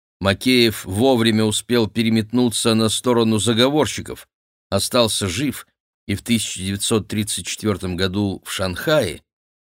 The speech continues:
выпустил книжку под названием «Бог войны, барон Унгерн». Она стала первым посвященным ему отдельным изданием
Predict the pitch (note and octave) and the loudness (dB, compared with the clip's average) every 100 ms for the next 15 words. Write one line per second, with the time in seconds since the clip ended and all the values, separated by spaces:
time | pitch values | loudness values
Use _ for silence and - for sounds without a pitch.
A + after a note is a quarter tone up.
0 | - D#3+ G#3+ C3 - B2+ G#2+ G2+ D#3+ - | -2 0 0 -4 -2 -2 -2 -2 -2 -2
1 | C3+ - G#2+ G2+ F#2 D#2+ A#2+ C3+ A#2+ A2+ | -4 -2 -2 0 -2 0 0 2 2 2
2 | G2 - _ _ D2+ A#2+ A#2+ - F2+ E2+ | 0 -6 _ _ -2 2 2 0 -2 0
3 | F#2+ C#3+ D3 - _ _ D#2 F2 A2+ A#2 | 0 0 -2 -6 _ _ -4 0 2 2
4 | - A#2 A#2 E2 D#2+ C#2 - _ _ _ | 0 0 0 0 -4 -8 -16 _ _ _
5 | _ _ C3 D#3 C3 - B2+ A#2+ G#2+ - | _ _ -2 0 0 0 2 0 -4 -2
6 | G2 A2+ A2+ A2+ G#2+ - F#2 E2+ - A2+ | 0 2 2 0 -2 -4 -6 -6 -2 0
7 | G#2 G2 F2+ G2+ G#2+ G#2+ A2 F2 D#2 F#2+ | 2 0 0 2 2 2 -2 -2 -4 0
8 | F#2 D#2+ D#2+ E2 D#2 A2+ B2 A#2 A2+ G#2 | 0 -2 -4 -6 -2 0 2 2 0 -2